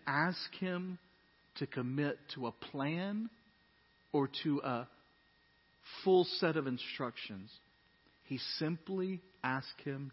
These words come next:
to say yes to him. In fact, sometimes when I read this, and some of you out there are like, "Listen, I gotta have a plan. I gotta have an agenda. I gotta know what's coming." Sometimes I ask, or some people have asked me, I've read this question,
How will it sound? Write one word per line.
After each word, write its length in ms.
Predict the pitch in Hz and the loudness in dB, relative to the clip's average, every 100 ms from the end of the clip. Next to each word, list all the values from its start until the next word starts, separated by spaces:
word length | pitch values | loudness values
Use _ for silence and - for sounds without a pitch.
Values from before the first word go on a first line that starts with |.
| - | -10
to 80 | 117 - | -12 -6
say 140 | - 127 | -4 -2
yes 360 | 120 117 110 113 - - _ _ _ _ - | -2 -4 -6 -10 -18 -20 _ _ _ _ -10
to 80 | |
him. 200 | 110 95 85 - _ _ _ _ _ _ _ _ _ _ _ _ _ _ _ _ - - - | -8 -8 -10 -18 _ _ _ _ _ _ _ _ _ _ _ _ _ _ _ _ -20 -8 0
In 80 | |
fact, 340 | 131 202 190 160 | 12 12 12 10
sometimes 440 | 208 202 208 185 175 | 4 8 8 8 6
when 80 | |
I 60 | 156 | 6
read 380 | 151 147 208 156 | 6 6 6 8
this, 260 | 139 135 | 6 6
and 100 | 151 139 | 0 2
some 220 | 202 208 | 4 6
of 60 | |
you 200 | 196 214 | 6 10
out 200 | 175 147 | 10 10
there 200 | 160 151 143 | 6 6 8
are 40 | |
like, 220 | 139 139 - - - | 8 6 2 -6 6
"Listen, 380 | 170 165 139 120 | 8 8 2 2
I 160 | 151 175 | 2 8
gotta 280 | 147 151 | 10 10
have 140 | 123 120 | 8 0
a 60 | |
plan. 380 | 113 135 117 110 - | -2 0 2 0 2
I 120 | 165 | 4
gotta 280 | 160 160 160 | 8 8 10
have 200 | 147 135 | 8 4
an 60 | |
agenda. 500 | 131 117 131 131 135 127 | 0 2 2 2 2 4
I 80 | 156 | 4
gotta 200 | 160 139 | 6 6
know 180 | 143 | 4
what's 220 | 143 131 - | 2 0 -2
coming." 380 | 156 131 113 - - - | -2 -2 -2 -8 -16 -12
Sometimes 480 | - 208 214 226 208 | 4 8 10 10 12
I 120 | 175 | 12
ask, 340 | 165 190 175 - | 12 12 12 8
or 60 | 160 | 4
some 200 | 190 190 | 4 4
people 260 | 214 185 | 8 8
have 100 | 156 | 8
asked 300 | 160 180 - | 10 8 6
me, 120 | 180 | 6
I've 180 | 160 151 | 8 8
read 240 | 160 190 170 | 8 8 8
this 160 | 165 | 4
question, 440 | - 180 170 151 | 6 4 4 0